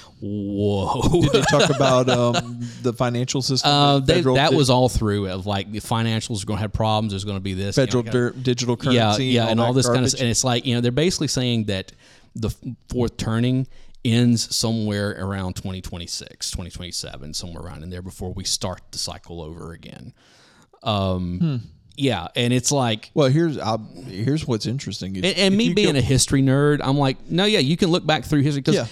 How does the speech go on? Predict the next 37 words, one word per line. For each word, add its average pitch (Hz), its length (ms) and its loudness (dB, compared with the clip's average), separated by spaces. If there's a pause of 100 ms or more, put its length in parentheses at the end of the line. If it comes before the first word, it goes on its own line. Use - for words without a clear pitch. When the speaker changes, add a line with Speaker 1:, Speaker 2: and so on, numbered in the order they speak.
(120)
Speaker 1:
it's 180 100 4
one 247 80 6
of 262 40 6
those 226 100 4
things. 190 140 4
Even - 100 4
Speaker 2:
Well 226 80 6
Speaker 1:
if - 60 0
you 226 80 4
go 214 120 6
back 180 240 0
further 151 400 2
before, 139 600 2 (100)
like, 127 240 -2 (440)
you 131 140 0
know, 110 140 2
before 143 480 -4 (180)
Speaker 2:
Yeah. 170 200 2 (200)
Speaker 1:
eighty 135 240 0
years 151 280 2
prior 135 300 0
to 135 100 -2
the, 120 180 0
to 127 180 -4
the, 110 300 -2
uh, 101 180 0 (160)
the, 107 240 -4
um, 95 320 -6 (180)
American 107 360 -2
Revolution, 143 640 -2 (260)
Speaker 2:
Yeah. 208 200 -6 (100)
Speaker 1:
you've 127 240 0
got, 139 240 -2
like, 117 340 -4
the 110 80 -4
French 127 240 -2
Revolution. 87 540 -10